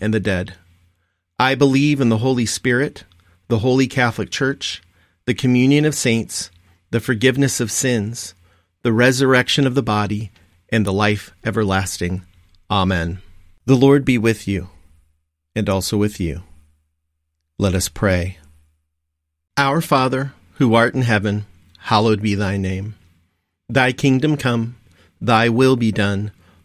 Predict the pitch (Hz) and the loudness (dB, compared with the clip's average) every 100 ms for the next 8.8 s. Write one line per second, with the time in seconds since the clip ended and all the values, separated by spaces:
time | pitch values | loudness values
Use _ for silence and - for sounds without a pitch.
0 | - 117 113 110 117 147 - _ - 123 | 0 2 2 2 0 0 -8 _ -4 -4
1 | 117 117 104 98 107 90 92 90 95 - | -2 -2 0 -2 -2 -4 -4 -6 -10 -14
2 | _ _ _ _ _ _ _ _ 113 139 | _ _ _ _ _ _ _ _ 0 2
3 | 165 165 165 - - 127 123 127 113 110 | 2 0 0 0 2 2 2 0 -2 -2
4 | 107 110 113 110 104 95 - - _ _ | 0 0 0 -2 -4 -4 -10 -18 _ _
5 | _ _ _ 127 117 127 139 156 - - | _ _ _ -2 0 0 2 0 -2 2
6 | 131 120 117 107 - 95 101 - 104 - | 2 2 -2 -2 -4 -4 -4 -8 -10 -12
7 | - _ _ _ - 123 110 135 147 156 | -16 _ _ _ -2 -2 0 2 0 0
8 | 156 127 135 123 113 107 107 | -2 0 0 2 2 2 -2